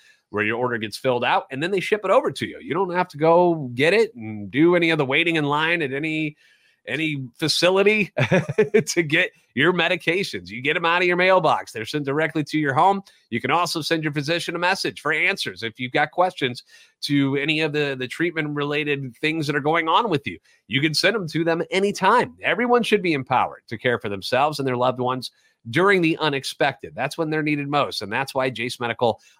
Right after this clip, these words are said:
offers the Jase case. Save more than three hundred sixty dollars by getting these life-saving antibiotics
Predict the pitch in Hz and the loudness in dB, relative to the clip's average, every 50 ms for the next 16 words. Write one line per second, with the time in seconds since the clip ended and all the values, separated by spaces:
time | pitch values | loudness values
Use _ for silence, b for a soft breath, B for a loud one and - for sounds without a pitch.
0 | b - 87 101 107 - 120 107 - - 131 113 - 113 120 120 - - - 101 | b -2 0 0 0 0 -4 -8 -6 -10 -10 -8 -6 -6 -6 -6 -8 -8 -8 -8
1 | 82 76 - - 120 131 139 147 156 147 151 139 127 - 151 160 156 151 143 123 | -6 -6 -6 -4 -4 -4 -2 0 0 0 0 -2 -4 -4 -2 0 0 0 -2 -6
2 | - - 170 143 - - 139 139 143 151 156 156 143 - 143 139 127 117 139 143 | -4 -4 -4 -4 -4 -4 -2 0 2 2 0 0 -2 -2 -4 -4 -2 -2 -4 -4
3 | 151 143 135 131 113 117 123 135 139 131 - - 139 131 131 123 127 135 139 135 | -2 -2 -4 -4 -2 0 0 0 0 0 0 -2 -2 -2 -2 -4 -2 -2 -2 -2
4 | 123 120 120 120 131 147 156 147 - - | -2 0 0 2 2 2 0 0 -2 -8